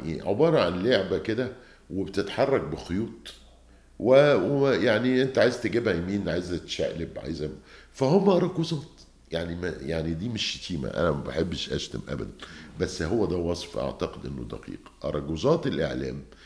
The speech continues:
بيجي لهم تعليمات، آه، النهارده فلان خاين وعميل، ماشي، يبقى خاين وعميل، تلاقيهم كلهم بيقولوا نفس الكلام،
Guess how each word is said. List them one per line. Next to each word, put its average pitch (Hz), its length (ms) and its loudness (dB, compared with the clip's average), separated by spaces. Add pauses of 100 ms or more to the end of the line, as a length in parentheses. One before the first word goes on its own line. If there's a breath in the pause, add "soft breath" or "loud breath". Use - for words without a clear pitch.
(240 loud breath)
بيجي 170 260 6
لهم 233 200 6
تعليمات، 151 760 2 (1700)
آه، 120 680 2
النهارده 147 1000 8
فلان 147 400 6
خاين 156 400 8
وعميل، 101 520 2 (100)
ماشي، 143 380 0 (320)
يبقى 127 320 2
خاين 135 280 2
وعميل، 104 220 2
تلاقيهم 123 260 2
كلهم 117 280 0
بيقولوا 92 280 0
نفس - 140 -8
الكلام، 62 340 -8